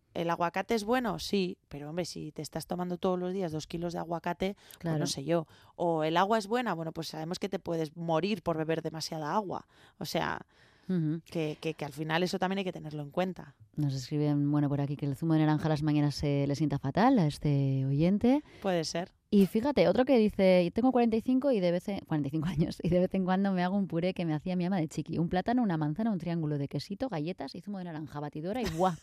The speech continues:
Speaker 2: <laughs> Madre mía, vaya puré con galletas y todo".
Speaker 1: Mua-, es-, efectivamente,
Speaker 2: <laughs>
Speaker 1: madre mía. Bueno, pues eso, eso no se consideraría, eh, consumo de fruta. Eso es, eso es lo import-, otra cosa es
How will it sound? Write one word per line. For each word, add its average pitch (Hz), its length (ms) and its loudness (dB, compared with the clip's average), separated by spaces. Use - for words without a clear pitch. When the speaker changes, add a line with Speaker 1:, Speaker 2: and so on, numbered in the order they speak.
Speaker 2:
<laughs> - 240 -12
Madre 180 580 8
mía, 240 460 8
vaya 180 300 6
puré 247 240 8
con 214 220 10
galletas 190 500 10
y 170 80 0
todo". 190 260 -2
Speaker 1:
Mua-, 240 380 0
es-, 226 140 0
efectivamente, 240 720 2
Speaker 2:
<laughs> - 0 -
Speaker 1:
madre 269 420 4
mía. 220 360 2
Bueno, 208 240 2
pues 196 160 -6
eso, 214 200 0
eso 247 220 0
no 311 100 -4
se 254 120 -2
consideraría, 160 800 -6
eh, 175 180 -6
consumo 165 440 -8
de 156 100 -8
fruta. 156 400 -8
Eso 160 140 -6
es, 185 80 -4
eso 202 220 0
es 214 60 -2
lo 196 100 4
import-, - 360 -8
otra 226 200 4
cosa 254 180 2
es 285 140 0